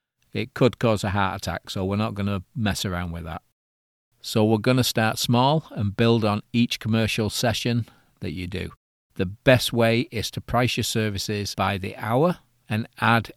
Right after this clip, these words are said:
any additional costs like assistant to the final price, or if you're driving a distance, charge for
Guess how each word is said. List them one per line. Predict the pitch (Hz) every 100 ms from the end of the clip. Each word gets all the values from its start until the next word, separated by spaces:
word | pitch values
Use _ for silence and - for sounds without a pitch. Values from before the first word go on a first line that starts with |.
| -
any | 113 110
additional | 107 113 - 101
costs | - 98 95 -
like | 90 90 90
assistant | - 107 - 107 107 -
to | - 87
the |
final | - 98 98 90
price, | - 98 85 90 - -
or | 82 90 - _ _ _
if | 117 -
you're | 104
driving | 113 107 104 95 98 95
a |
distance, | 92 101 - 92 87 - -
charge | - 98 95 -
for | 95 92